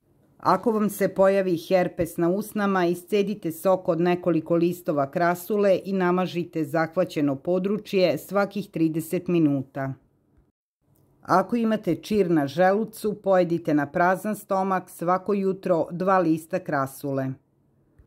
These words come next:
Ne zaboravite da ih dobro sažvaćete. Pre upotrebe krasule trebate biti oprezni i ne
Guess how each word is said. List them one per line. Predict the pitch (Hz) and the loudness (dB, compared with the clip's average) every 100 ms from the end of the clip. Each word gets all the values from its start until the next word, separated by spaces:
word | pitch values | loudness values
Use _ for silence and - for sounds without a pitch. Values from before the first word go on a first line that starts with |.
| _ _ _ _ _ _ | _ _ _ _ _ _
Ne | 170 196 185 | 0 2 2
zaboravite | 185 180 185 190 185 190 - 185 - | 2 2 4 4 0 -4 -2 -2 -2
da | 175 | 0
ih | 185 160 | 0 0
dobro | 160 156 175 | -2 0 -4
sažvaćete. | 175 165 139 135 143 139 - 139 - 139 135 _ _ _ _ _ _ _ _ _ - _ _ _ _ _ - 180 | -4 -2 -2 -2 -4 -4 -6 -10 -8 -8 -10 _ _ _ _ _ _ _ _ _ -20 _ _ _ _ _ -4 -2
Pre | 202 226 | 4 2
upotrebe | 220 214 175 156 156 | 2 -4 -2 -2 -2
krasule | 165 185 190 - 208 196 | 0 0 0 -2 -2 0
trebate | 180 190 180 175 175 | 0 -2 -2 -2 -4
biti | 170 180 180 | -6 -6 -2
oprezni | 160 165 208 214 214 196 | -2 -2 -4 -4 -2 0
i | |
ne | 185 | 0